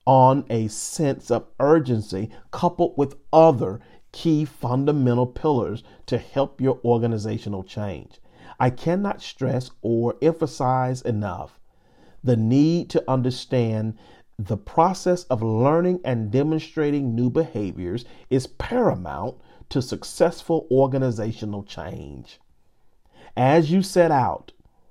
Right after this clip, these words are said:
to invoke on new change initiatives, be reminded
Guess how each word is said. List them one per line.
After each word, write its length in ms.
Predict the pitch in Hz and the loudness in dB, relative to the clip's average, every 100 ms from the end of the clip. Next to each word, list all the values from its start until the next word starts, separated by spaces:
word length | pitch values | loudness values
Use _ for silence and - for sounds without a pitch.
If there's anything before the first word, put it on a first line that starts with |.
| _ _ _ - - - | _ _ _ -20 -20 -2
to 500 | 135 113 107 104 104 - _ | 2 2 2 -2 -6 -14 _
invoke 800 | 143 123 104 101 123 143 - - - - | 0 2 2 4 4 4 -2 -20 -20 -4
on 380 | 127 117 110 113 | 0 2 0 -2
new 500 | - 113 131 156 165 160 | -2 2 4 4 0 -6
change 440 | - 135 131 123 | -6 -4 -2 -2
initiatives, 960 | 123 113 107 - 85 80 69 - - - - - - - - - - - | -2 -2 -6 -10 -14 -12 -14 -16 -20 -20 -20 -20 -20 -20 -20 -20 -18 -2
be 240 | 104 170 196 | 4 6 6
reminded 880 | 185 160 113 120 123 110 90 73 | 2 0 0 2 2 0 -4 -10